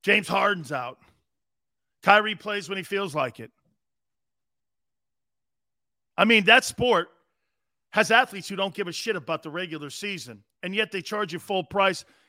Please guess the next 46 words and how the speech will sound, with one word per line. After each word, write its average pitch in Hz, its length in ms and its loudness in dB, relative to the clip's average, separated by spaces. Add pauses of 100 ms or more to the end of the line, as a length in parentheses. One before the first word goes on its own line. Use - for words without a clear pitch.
(120)
and 208 100 -4
it's - 140 -2
one 233 100 2
of 220 60 0
the 208 80 0
most 196 180 2
expensive 185 480 0
tickets 190 360 -2
in 165 80 -2
all 170 120 -2
of 156 80 -4
sports, - 560 -10 (160)
an 147 100 -6
N 170 120 -4
B 156 140 -6
A 165 100 -6
ticket. 139 400 -18 (920)
They 175 80 -4
don't 226 180 -4
care 151 240 -8
about 131 280 -8
you. 135 280 -10 (1160)
They 190 100 2
don't 262 180 0
care 202 240 2
that 156 260 -2 (100)
you 165 180 -6
work 160 260 -2
hard 143 440 -4
for - 100 -14
your 131 140 -10
money, 131 400 -6 (580)
and 160 140 -2
if 135 100 -6
you 165 140 -4
want 165 180 0
to 147 80 -4
bring, 156 560 -6 (840)
you 196 100 2
know, 175 140 2
your 156 220 0
kid 175 320 -2
to 160 140 -2
a 143 60 -6
Sixer 165 360 -8
game 151 400 -6